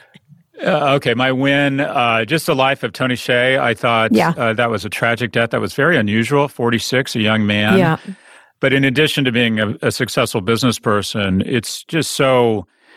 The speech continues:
Speaker 1: uh, admirable and important when, uh, people take their, you know, demonstrate courage, their creativity, and their capital to do big things. And he tried to revitalize, I think more impressive than,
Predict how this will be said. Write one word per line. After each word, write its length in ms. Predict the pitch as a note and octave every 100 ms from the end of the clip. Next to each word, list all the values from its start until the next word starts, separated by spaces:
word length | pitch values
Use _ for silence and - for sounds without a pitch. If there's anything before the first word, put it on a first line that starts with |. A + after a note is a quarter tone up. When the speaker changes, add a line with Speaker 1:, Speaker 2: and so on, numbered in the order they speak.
| - _ -
Speaker 1:
uh, 460 | E3 A2 F#2+ F#2 F#2+
admirable 840 | B2 C3+ D3 C#3+ B2 B2+ B2 A#2 -
and 240 | C3 A2+
important 640 | G2+ G2 B2+ B2 A2 G2+ -
when, 720 | A#2 G#2+ G#2 G2+ G2 G2 G#2 -
uh, 300 | - A#2 G#2 F#2+
people 360 | - A#2+ A#2
take 260 | G#2+ A#2 -
their, 540 | A2 G2+ F#2+ F#2 F#2 - - C#4 -
you 200 | D3 C#3
know, 280 | F#2 F#2 A2+
demonstrate 540 | A2 A#2+ A2 A2+ G2 _
courage, 680 | - - B2+ A#2+ A#2 G#2 - _ -
their 180 | A#2 -
creativity, 680 | - B2 A#2 B2+ A#2 A#2
and 120 | A2 G2
their 80 |
capital 600 | F2+ - A#2 A#2 B2+ G#2
to 140 | F#2+ A2+
do 140 | A2
big 380 | F#2 F#2+ A2+ G#2+
things. 500 | - A#2 A2 A#2 A2
And 80 | G#2+
he 200 | F#2 A#2+
tried 280 | - A2+ A2
to 60 | G#2+
revitalize, 600 | G2+ G#2+ A2 G#2 G2+ G2
I 40 |
think 120 | F3 C#3+
more 160 | A2+
impressive 560 | G2+ - A2 G#2+ A2+ F#2+
than, 240 | G2+ F#2+